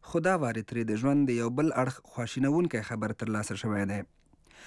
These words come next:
د هلمند مدني ټولنه وایي، وسلوالو طالبانو له تیرو شاوخوا دریو میاشتو راهیسې په دغه ولایت کې ماشومانو ته د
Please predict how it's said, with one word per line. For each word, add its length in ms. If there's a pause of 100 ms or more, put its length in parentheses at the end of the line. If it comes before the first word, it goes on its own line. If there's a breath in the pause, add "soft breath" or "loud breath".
(260 loud breath)
د 100
هلمند 680
مدني 300
ټولنه 360
وایي، 260
وسلوالو 500
طالبانو 680
له 160
تیرو 320
شاوخوا 500
دریو 280
میاشتو 380
راهیسې 340
په 120
دغه 200
ولایت 380
کې 220 (400 soft breath)
ماشومانو 580
ته 240
د 120